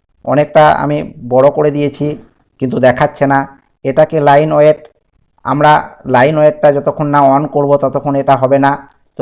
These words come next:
লাইন ওয়েটের জন্য আমরা কি করব, কিবোর্ড থেকে প্রেস করব এল ডাব্লিউ, এল ডাব্লিউ দেওয়ার পর এন্টার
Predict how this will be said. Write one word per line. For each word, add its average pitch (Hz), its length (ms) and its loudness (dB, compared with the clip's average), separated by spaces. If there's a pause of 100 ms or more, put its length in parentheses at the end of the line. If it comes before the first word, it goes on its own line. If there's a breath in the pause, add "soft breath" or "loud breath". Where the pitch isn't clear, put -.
(100)
লাইন 123 220 2
ওয়েটের 147 360 2
জন্য 147 220 0
আমরা 147 220 0
কি 147 60 -8 (120)
করব, 147 140 -2 (160)
কিবোর্ড 135 300 -2
থেকে 143 140 -4 (100)
প্রেস 135 180 -4 (100)
করব 139 160 -2 (240)
এল 143 140 2 (120)
ডাব্লিউ, 131 320 2 (680)
এল 143 160 -2
ডাব্লিউ 135 240 -2 (100)
দেওয়ার 135 260 4
পর 139 100 2 (160)
এন্টার 139 220 0